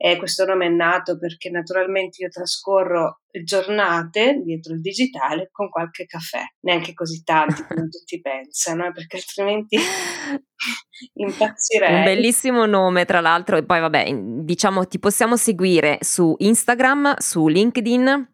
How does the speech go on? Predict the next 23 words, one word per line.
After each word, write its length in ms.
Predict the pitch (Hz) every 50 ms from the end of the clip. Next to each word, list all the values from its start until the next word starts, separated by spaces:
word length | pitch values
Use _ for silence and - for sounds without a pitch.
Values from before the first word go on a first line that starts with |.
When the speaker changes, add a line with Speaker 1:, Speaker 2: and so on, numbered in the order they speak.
| _ - - - - -
Speaker 2:
e 320 | - 180 180 170 165 165
ti 80 | - 180
troviamo 380 | 170 185 170 165 165 175 170 165
come 180 | - 170 156
Fra 160 | 165 - 175
Moka 240 | 160 156 151 - -
e 40 | 156
Digitale, 540 | 143 143 143 151 - - 127 131 139 185 220
giusto? 580 | 175 147 - - - - 190 208 254 247 - _ _ _ _
Speaker 1:
Sì, 220 | _ - - 277 285
sì, 160 | - 226 202
sì, 140 | - 196 190
sì, 180 | - - 208
sì, 180 | 190 - 202 185
sì, 220 | 165 - 185 185
sono, 600 | 175 - 196 196 196 196 202 202 202 196 190 190 185
sì, 160 | 180 - 247
su 160 | - - - 190
Instagram, 500 | 214 233 - - 208 196 190 180 175 165
LinkedIn 460 | 180 226 247 240 254 202 208 185 170
e 60 | 165
su 100 | 160 -
Spotify. 880 | - - - - 160 160 - 165 - - 233 196 165 156 151 151 151 151